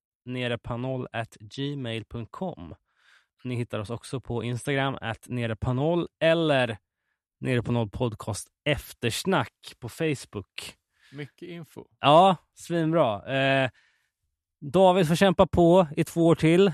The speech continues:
Speaker 1: innan han får vara borta i en podd till. Eh, och vi, ja, vi peppar Times of Desperation nästa helg i både Stockholm och Göteborg, va? Fan, vad fint det här var, Danne.
Speaker 2: Ja, vad kul.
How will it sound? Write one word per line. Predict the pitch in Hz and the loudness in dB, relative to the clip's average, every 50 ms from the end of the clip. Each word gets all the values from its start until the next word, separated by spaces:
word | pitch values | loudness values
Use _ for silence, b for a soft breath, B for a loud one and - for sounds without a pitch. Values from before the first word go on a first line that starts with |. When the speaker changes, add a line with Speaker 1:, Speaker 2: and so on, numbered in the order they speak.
| - | -2
Speaker 1:
innan | - 156 156 147 | -2 2 4 4
han | 147 147 139 | 6 4 4
får | 123 147 | 2 2
vara | 147 | 2
borta | 139 147 135 - - 151 139 | 4 4 2 4 4 4 4
i | 143 | 4
en | 143 139 | 2 2
podd | - - 135 135 127 - | 0 0 -2 -2 0 2
till. | 147 143 151 175 - _ B B B B B B B B _ - | 2 2 2 2 -2 _ B B B B B B B B _ 0
Eh, | - 139 135 135 135 131 131 131 131 - | 2 4 4 4 4 4 4 2 2 0
och | 143 135 156 | 0 2 4
vi, | 180 196 202 208 190 143 - _ | 6 8 8 8 6 4 -2 _
ja, | - - 151 160 165 | -2 2 4 4 6
vi | 165 170 170 | 4 4 2
peppar | - - 180 160 - _ - 170 165 160 156 151 151 143 | 4 4 2 2 2 _ 4 6 6 6 6 6 4 2
Times | - - 175 170 170 147 - | 4 4 4 4 4 2 0
of | 160 151 | 0 0
Desperation | 156 - - 160 156 160 175 165 - - - 113 104 104 - _ _ _ _ _ _ _ _ _ | 0 0 0 2 2 4 4 2 2 0 -2 -2 -2 -4 -8 _ _ _ _ _ _ _ _ _
nästa | - 160 156 135 - - 156 143 | 0 0 2 2 2 2 2 4
helg | 160 156 120 95 92 95 95 - _ _ _ _ _ _ _ _ _ _ _ _ _ _ _ - | 4 4 2 0 -4 -8 -12 -14 _ _ _ _ _ _ _ _ _ _ _ _ _ _ _ -10
i | 156 135 127 123 120 120 | -6 -4 -2 -2 -2 -2
både | 117 120 139 127 127 123 131 131 127 127 127 120 107 104 | -2 -2 -2 0 0 2 2 2 2 2 0 -2 -4 -8
Stockholm | - - 143 127 - - 156 175 | -6 -4 -4 -2 0 0 2 2
och | 185 | 2
Göteborg, | 165 - 120 101 90 73 - | 0 0 -2 -6 -6 -8 -8
va? | - - - _ _ _ _ _ _ _ _ _ _ _ _ _ _ _ _ _ _ _ _ _ _ _ - - b b b b b b b b b | -10 -14 -16 _ _ _ _ _ _ _ _ _ _ _ _ _ _ _ _ _ _ _ _ _ _ _ -18 -18 b b b b b b b b b
Fan, | - 156 160 | 2 4 4
vad | 160 - | 4 4
fint | 180 165 143 - | 4 2 2 4
det | 156 | 6
här | 160 165 156 | 6 6 6
var, | 127 120 110 | 4 2 0
Danne. | 107 104 101 101 101 - | -2 -2 -4 -6 -8 -10
Speaker 2:
Ja, | - 151 170 | -8 -6 -6
vad | 175 156 - | -6 -4 -4
kul. | 143 117 110 | -4 -6 -6